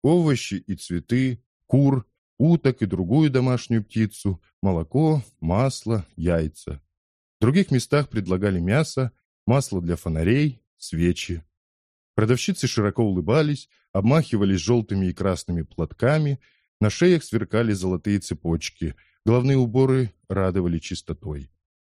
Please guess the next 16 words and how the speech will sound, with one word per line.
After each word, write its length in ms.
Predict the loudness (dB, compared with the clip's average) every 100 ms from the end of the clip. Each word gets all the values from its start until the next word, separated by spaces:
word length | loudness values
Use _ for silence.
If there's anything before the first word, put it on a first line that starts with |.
| _
В 60 | 2
одной 220 | 4 4
руке 280 | 2 2 2
они 140 | 2
держали 420 | 0 -2 0 0
весы, 480 | -2 -4 -2 0 0 -4 _ _
в 60 | -2
другой — 520 | 0 2 4 2 0 -6 _
миску 420 | 2 2 2 -2
с 140 | -2 2
медными 400 | 2 2 0 0
монетами. 720 | 2 2 0 -2 -4 -6 -8 _ _ _ _
Перекрикивались 800 | 4 4 2 0 0 0 0 -2
друг 240 | -4 -4
с 60 | -4
другом, 500 | 0 0 2 0 -2